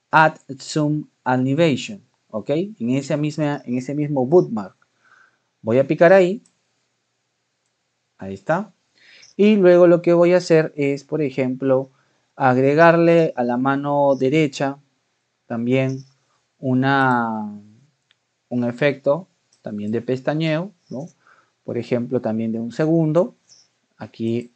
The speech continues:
zoom in, ¿no? Como decir un zoom de entrada. Y a, a una distancia, por así decirlo, de trescientos,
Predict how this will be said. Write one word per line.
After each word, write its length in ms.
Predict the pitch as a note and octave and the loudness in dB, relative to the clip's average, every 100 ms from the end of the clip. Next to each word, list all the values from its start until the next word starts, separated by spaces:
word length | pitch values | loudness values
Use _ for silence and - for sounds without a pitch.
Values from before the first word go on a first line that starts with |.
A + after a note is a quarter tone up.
| _ | _
zoom 560 | - - C3 A#2+ A#2+ - | -20 -8 -4 -4 -6 -10
in, 340 | D#3+ D#3+ F3 - | -6 -4 -6 -8
¿no? 320 | A#2+ B2 B2 A#2+ | -10 -8 -8 -8
Como 280 | G#2+ G#2 | -6 -4
decir 240 | G#2 G2+ B2+ | -6 -4 -4
un 120 | A#2+ | -4
zoom 220 | A#2+ A#2+ | -6 -6
de 80 | A#2+ | -4
entrada. 460 | B2+ B2+ E3+ E3 G3+ _ _ - - - | -6 -2 0 0 -4 _ _ -20 -20 -2
Y 120 | D#3+ | 0
a, 40 | |
a 240 | - D#3 E3+ | 2 4 6
una 240 | G3+ G#3 | 6 4
distancia, 720 | F3+ D3+ - F3+ F#3 F#3 G3 | 4 0 0 0 2 -2 -4
por 140 | F#3+ C3+ | 0 0
así 220 | B2+ E3 | 0 2
decirlo, 520 | E3 E3 E3+ E3+ E3+ | 0 2 2 4 4
de 140 | D3 C3 | 4 0
trescientos, 1120 | - B2+ C3 - E3 E3 E3 E3+ E3 - | 2 0 2 0 -2 -2 -2 -2 -2 -8